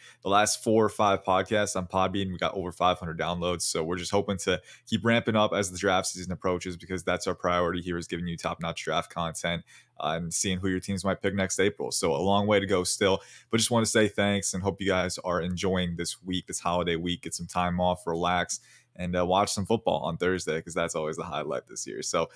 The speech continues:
but yeah, I'm good, Dalton. Uh, this was a really fun process going through our big board update. Obviously, it can be a little difficult to kinda de-, detach during the season and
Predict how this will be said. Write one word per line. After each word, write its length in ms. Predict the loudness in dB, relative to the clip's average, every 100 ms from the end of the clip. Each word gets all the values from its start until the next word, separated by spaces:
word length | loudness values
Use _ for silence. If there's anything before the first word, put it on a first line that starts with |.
| -10
but 120 | 2 6
yeah, 180 | 6
I'm 160 | 4 2
good, 220 | 4 4
Dalton. 360 | 4 4 2 -2
Uh, 220 | -4 -4 -4
this 220 | -6 -6
was 80 | -4
a 80 | 0
really 180 | 0
fun 220 | 0 -2 0
process 500 | 2 2 2 0 0
going 220 | -2 -2
through 140 | -2
our 40 | -2
big 240 | -4 -4
board 160 | -4 -2
update. 440 | -2 0 2 2
Obviously, 380 | 2 -2 -2 -4
it 80 | -4
can 80 | -4
be 80 | -4
a 20 |
little 220 | -2 -2
difficult 400 | -4 -8 -10 -10
to 80 | -8
kinda 220 | -4 -4
de-, 160 | -6 -10 _ -10
detach 680 | -8 0 2 2 -2 -4 -2
during 240 | 0 0
the 60 | -2
season 400 | -2 -2 -2 -4
and 140 | -6